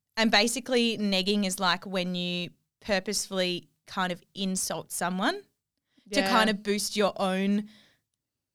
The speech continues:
Speaker 1: ego and your own, um, uh, like, make them feel shitter. So
Speaker 2: Yeah.
Speaker 1: basically he would
Speaker 2: It's like
Speaker 1: insult
Speaker 2: tall
Speaker 1: me.
Speaker 2: poppy syndrome.
Speaker 1: Yeah, but basically he would insult me and I'd be like, "Oh,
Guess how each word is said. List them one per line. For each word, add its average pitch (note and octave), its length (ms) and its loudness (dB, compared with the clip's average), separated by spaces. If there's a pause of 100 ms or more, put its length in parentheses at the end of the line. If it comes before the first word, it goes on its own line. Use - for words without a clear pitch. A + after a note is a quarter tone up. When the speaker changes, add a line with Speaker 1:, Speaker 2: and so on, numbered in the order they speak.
(100)
Speaker 1:
ego A3 380 6
and G3+ 120 4
your G3+ 220 0
own, G3 420 0
um, F3+ 480 0 (960)
uh, F#3 340 0
like, F3+ 220 -2 (200)
make G#3+ 300 0
them G3+ 160 2
feel G3 160 -6
shitter. A#3 440 0
So D4 120 -2
Speaker 2:
Yeah. A3+ 120 6
Speaker 1:
basically F3+ 280 2
he A#3+ 180 0
would A3+ 120 -4
Speaker 2:
It's G#3 120 0
like C4+ 120 6
Speaker 1:
insult G3+ 120 4
Speaker 2:
tall B3 80 6
Speaker 1:
me. F3+ 180 4
Speaker 2:
poppy B3 220 -2
syndrome. D3+ 460 -10
Speaker 1:
Yeah, C#4 140 6
but G#3 140 4
basically C#4+ 360 2
he C#4+ 140 2
would E4+ 120 0
insult C4 460 0
me F3+ 240 -2
and G#3 120 -2
I'd G3+ 80 2
be G3+ 60 0
like, F#3+ 200 0
"Oh, C4+ 180 2